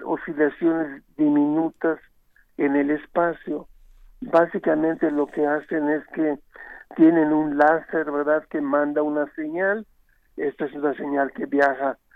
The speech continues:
a la velocidad de la luz, y rebota en un espejo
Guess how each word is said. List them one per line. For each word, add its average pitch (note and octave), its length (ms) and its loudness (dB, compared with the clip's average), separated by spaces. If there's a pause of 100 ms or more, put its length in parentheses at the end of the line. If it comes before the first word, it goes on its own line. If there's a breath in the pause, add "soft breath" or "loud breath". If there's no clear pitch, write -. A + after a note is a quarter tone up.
(200 soft breath)
a C3+ 100 4
la B2 140 4
velocidad C3+ 560 0
de C3+ 140 0
la C3+ 120 2
luz, G3+ 320 -4 (640 soft breath)
y - 60 -6
rebota D#3 840 2
en C#3+ 220 -4
un E3 160 -2
espejo G3+ 720 -4